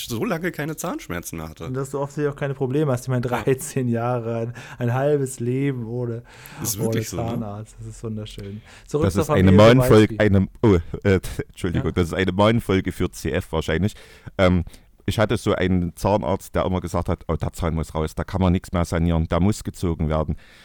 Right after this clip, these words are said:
Speaker 3: Und, äh, dauernd waren meine Zähne ganz schlecht geputzt, ganz, ganz schlechter Zustand. Dann hab ich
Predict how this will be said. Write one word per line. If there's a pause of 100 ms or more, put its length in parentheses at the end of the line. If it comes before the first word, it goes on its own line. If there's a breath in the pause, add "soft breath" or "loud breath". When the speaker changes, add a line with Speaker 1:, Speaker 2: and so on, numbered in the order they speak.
(220 loud breath)
Speaker 3:
Und,
äh, (400)
dauernd
waren
meine
Zähne
ganz
schlecht
geputzt,
ganz,
ganz
schlechter
Zustand.
Dann
hab
ich